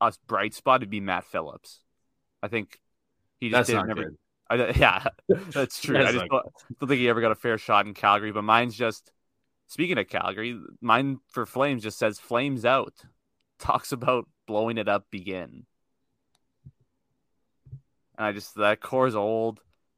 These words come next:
Speaker 1: They don't really have much pieces to build off of. Like,
Speaker 2: They're just, they're, they're the banners fly forever. Like, if you could define that in the dictionary,
Speaker 1: Yeah.
Speaker 2: that's Washington right now.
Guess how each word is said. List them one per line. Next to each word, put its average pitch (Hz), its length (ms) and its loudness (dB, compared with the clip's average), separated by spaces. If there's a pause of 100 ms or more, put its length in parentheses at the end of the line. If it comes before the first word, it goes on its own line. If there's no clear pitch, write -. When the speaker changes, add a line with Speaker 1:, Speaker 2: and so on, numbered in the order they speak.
Speaker 1:
They 107 60 -10
don't 120 240 2
really 123 260 0
have 113 220 0
much 107 280 -6
pieces 104 440 -10
to 110 80 -12
build 104 260 0
off 98 320 4
of. 98 240 -8
Like, 95 280 -8 (720)
Speaker 2:
They're 139 160 10
just, 151 380 6
they're, 151 240 8
they're 165 280 6
the 120 640 6 (320)
banners 127 380 6
fly 117 320 4
forever. 101 580 0
Like, 95 140 -2
if 101 160 -4
you 113 140 2
could 113 140 2
define 107 440 4
that 113 160 4
in 117 80 0
the 107 80 0
dictionary, 117 640 0
Speaker 1:
Yeah. 135 60 -2 (920)
Speaker 2:
that's 113 240 4
Washington 101 500 2
right 92 220 -2
now. 76 320 -10